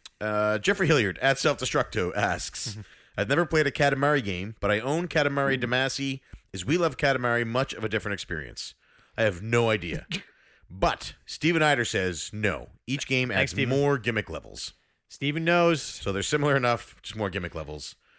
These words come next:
Speaker 2: Okay.
Speaker 1: And, uh, Sir Axer, Sir Flash says that the, bir-, the first Katamari is the best.
Speaker 2: Which is which one?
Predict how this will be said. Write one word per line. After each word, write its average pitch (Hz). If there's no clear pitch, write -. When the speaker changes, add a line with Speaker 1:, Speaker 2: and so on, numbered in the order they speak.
Speaker 2:
Okay. 90
Speaker 1:
And, 85
uh, 85
Sir 110
Axer, 107
Sir 107
Flash 92
says 90
that 87
the, 80
bir-, 90
the -
first 107
Katamari 85
is 71
the 69
best. -
Speaker 2:
Which 120
is 101
which 113
one? 92